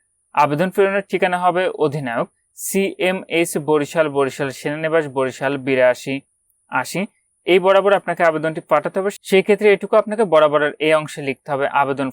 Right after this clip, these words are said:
ফর্মে। পাসপোর্ট সাইজের ছবি সম্পাদিত তোলা চার কপি এখানে আপনি লাগিয়ে দিবেন স্টাপলার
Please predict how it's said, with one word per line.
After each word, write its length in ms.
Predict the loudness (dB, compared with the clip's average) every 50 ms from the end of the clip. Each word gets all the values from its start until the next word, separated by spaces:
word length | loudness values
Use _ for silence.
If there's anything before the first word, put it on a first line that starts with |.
| -8 -10
ফর্মে। 300 | -10 -10 -8 -6 -6 -6 -6 -8 _ _ _ _ _ _ _ _ _ _ 0
পাসপোর্ট 300 | 0 2 2 -2 -4 0
সাইজের 280 | 2 2 2 2 0 -2 -2
ছবি 240 | 0 0 0 0 0 -2 0
সম্পাদিত 320 | -2 0 0 -2 -6 -4 -2
তোলা 160 | -2 -2 0 2
চার 120 | 2 2 2 2
কপি 200 | -2 -4 -2 -2
এখানে 220 | -4 -4 -4 -4 -6
আপনি 180 | -6 -6 -6 -10 -12 -12 _ -8 -2 0
লাগিয়ে 280 | 2 2 2 0 -2 -2 -4
দিবেন 200 | -4 -4 -4 -4 -4 -6 _ _ _ _ _ _ -10
স্টাপলার 540 | -8 -8 -4 -2 -2 -2 0 -2 -4 -4